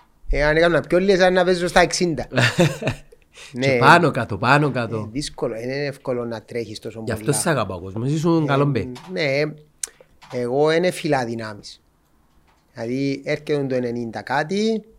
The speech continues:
Speaker 1: τέζα. Δηλαδή, δεν έφυλα δυνάμεις.
Speaker 2: Ενώ έπρεπε.
Speaker 1: Ήταν διαφορετικό, δεν είχαμε πολύ τακτική.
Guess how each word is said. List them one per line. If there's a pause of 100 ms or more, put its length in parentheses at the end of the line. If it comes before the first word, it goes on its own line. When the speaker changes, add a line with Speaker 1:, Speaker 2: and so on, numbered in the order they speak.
(960)
Speaker 1:
τέζα. (600)
Δηλαδή,
δεν
έφυλα
δυνάμεις.
Speaker 2:
Ενώ
έπρεπε. (2250)
Speaker 1:
Ήταν
διαφορετικό,
δεν
είχαμε
πολύ
τακτική.